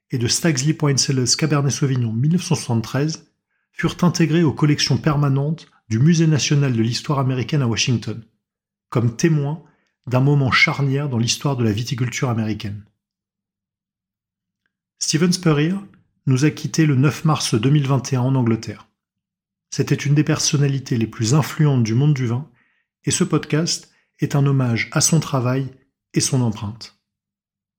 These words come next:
Si vous voulez en savoir plus sur cette histoire et que la lecture en anglais ne vous fait pas peur, je vous invite à lire l'excellent livre de George Taber,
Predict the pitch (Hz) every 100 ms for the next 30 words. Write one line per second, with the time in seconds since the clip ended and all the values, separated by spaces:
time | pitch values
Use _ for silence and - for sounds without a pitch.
0 | _ _ _ _ _ _ _ - 170 202
1 | 220 180 - 139 120 - - - - -
2 | 123 - 123 - 131 120 - 123 120 120
3 | 135 147 165 135 131 123 117 113 160 180
4 | 170 120 113 143 - _ _ _ _ _
5 | - 139 151 196 190 170 139 127 117 104
6 | - 170 - 190 165 156 147 120 107 110
7 | 156 151 - 143 123